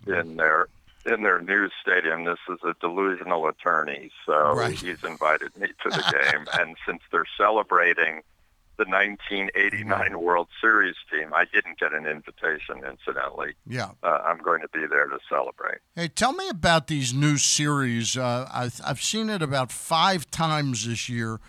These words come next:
Speaker 1: where there's no Friday games. Not, I'm not just talking about Oakland, but this weekend,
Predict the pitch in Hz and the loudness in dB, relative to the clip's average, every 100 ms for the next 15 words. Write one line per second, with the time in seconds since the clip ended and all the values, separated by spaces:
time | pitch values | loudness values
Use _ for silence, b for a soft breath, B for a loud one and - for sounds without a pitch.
0 | b b b 127 139 135 131 117 127 147 | b b b -2 0 0 -2 0 2 2
1 | 165 - - 147 151 143 123 113 127 117 | 0 -4 0 2 2 0 -6 -2 -2 -2
2 | 92 - 135 156 180 147 151 160 - 185 | -4 -6 4 4 4 2 4 2 2 -4
3 | - 180 165 156 143 139 151 - 123 120 | 0 4 4 2 0 0 0 -2 -4 -4
4 | 110 b b - 131 202 208 180 208 196 | -4 b b -8 -4 0 0 0 -2 -2
5 | 160 143 139 135 | 2 2 2 0